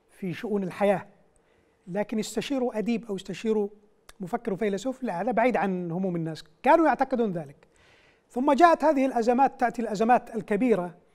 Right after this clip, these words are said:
وتكشف أن أصحاب البروج العاجية هؤلاء هم أكثر الناس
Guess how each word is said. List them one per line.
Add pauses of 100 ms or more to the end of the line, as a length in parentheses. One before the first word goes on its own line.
(400)
وتكشف
أن
أصحاب
البروج
العاجية
هؤلاء
هم
أكثر
الناس